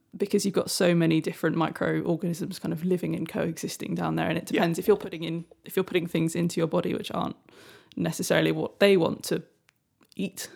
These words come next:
Speaker 1: they can react in certain ways. But it turns out that a lot of your gut bacteria really does love fibre. Now,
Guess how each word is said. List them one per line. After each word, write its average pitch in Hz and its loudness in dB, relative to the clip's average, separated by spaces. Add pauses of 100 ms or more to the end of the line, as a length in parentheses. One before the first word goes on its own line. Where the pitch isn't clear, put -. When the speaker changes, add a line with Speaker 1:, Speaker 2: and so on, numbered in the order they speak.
(400)
Speaker 1:
they 160 0
can 165 -2
react 170 0
in 185 4
certain - 2
ways. 170 0 (300)
But - 4 (460)
it - 8
turns 190 2
out 170 4
that 170 2
a 170 2
lot 170 4
of 160 0
your 170 2
gut 165 0
bacteria 165 0
really 170 2
does - -2
love - -2
fibre. - -2 (480)
Now, 185 6